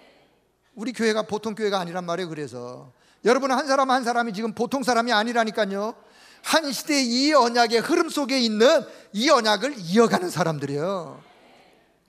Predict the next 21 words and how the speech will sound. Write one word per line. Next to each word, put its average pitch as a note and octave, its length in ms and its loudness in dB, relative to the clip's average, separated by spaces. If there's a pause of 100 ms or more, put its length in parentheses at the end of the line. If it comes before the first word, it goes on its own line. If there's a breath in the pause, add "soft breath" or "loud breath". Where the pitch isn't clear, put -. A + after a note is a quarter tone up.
(680)
이거를 G#3+ 440 -4
잘 F#3+ 240 -4
모르시고, E3+ 760 -8 (1120)
"내가 F3+ 240 -10
지금 F#3 160 -10
이 F3 160 -14
전도운동에 E3+ 600 -10
동참한 E3 480 -6
게 E3+ 100 -4
이게 E3 140 -6
지금 D#3+ 180 -10
내가 D#3 280 -6
내 E3+ 120 -2
인생에 F3+ 260 -4
이거 E3 160 -6
지금 D#3+ 140 -12
잘한 E3 320 0
일이야, E3+ 180 2
못한 G3+ 320 0
일이야?" F3 220 0
지금 D3+ 360 -6